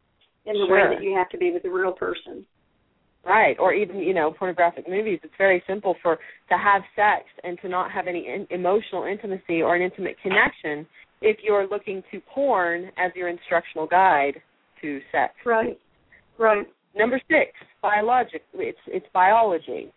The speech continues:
Speaker 2: is what they're saying. Number six, biologically, um, it's our biological nature to be with as many females as possible. Now, we've heard this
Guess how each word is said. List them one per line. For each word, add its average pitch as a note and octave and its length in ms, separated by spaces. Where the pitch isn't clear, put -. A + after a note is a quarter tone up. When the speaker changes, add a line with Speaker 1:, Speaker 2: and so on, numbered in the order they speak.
Speaker 2:
is E3 120
what E3 160
they're D#3 200
saying. C#3 380
Number D3+ 280
six, - 180
biologically, E3 960
um, D3+ 520
it's F3+ 180
our F3 220
biological E3+ 640
nature G3+ 360
to - 160
be F3+ 300
with F3 140
as F3 140
many E3+ 280
females D#3+ 420
as E3+ 80
possible. - 560
Now, C#3 300
we've F#3 140
heard G3 220
this E3+ 120